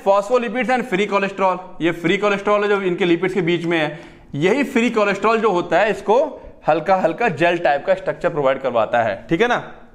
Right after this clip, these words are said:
कोर में चले जाएं, कोर मतलब इसके सेंटर में, कोर मतलब सेंटर में चले जाएं अगर, तो triglycerides, aca,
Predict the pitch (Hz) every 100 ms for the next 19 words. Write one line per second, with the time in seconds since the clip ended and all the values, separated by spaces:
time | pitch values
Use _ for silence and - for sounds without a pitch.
0 | - - - _ - - - - - -
1 | 240 277 262 202 147 135 127 165 202 208
2 | 185 226 202 247 233 151 139 139 117 110
3 | 110 - - - - - - - - -
4 | - - - - - - - - - 156
5 | 180 175 170 247 269 - - - - 165
6 | 180 233 240 220 185 170 170 156 196 254
7 | 262 - - 208 277 277 175 180 185 185
8 | 196 208 269 - - 156 156 214 277